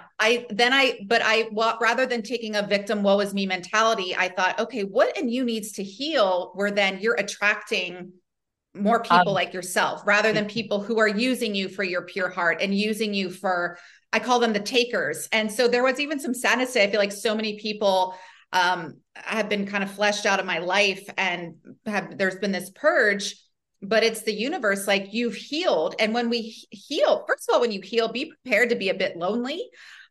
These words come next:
Speaker 2: Yeah.
Speaker 1: um, and confused, because a lot's gonna clear out of your life.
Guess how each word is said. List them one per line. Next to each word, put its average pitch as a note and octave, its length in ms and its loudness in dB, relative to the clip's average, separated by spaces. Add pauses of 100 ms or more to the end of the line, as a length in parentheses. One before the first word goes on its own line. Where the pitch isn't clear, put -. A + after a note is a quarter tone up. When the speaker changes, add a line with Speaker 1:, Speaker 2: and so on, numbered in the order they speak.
(120)
Speaker 2:
Yeah. G3 240 2
Speaker 1:
um, F#3 120 -4
and G3 180 -4
confused, E4 920 -2
because A#3 340 0
a G3+ 80 4
lot's A#3 460 0
gonna C#4+ 180 -2
clear C4 260 0
out A#3+ 140 4
of G#3 80 -2
your G3+ 140 0
life. G#3+ 320 -2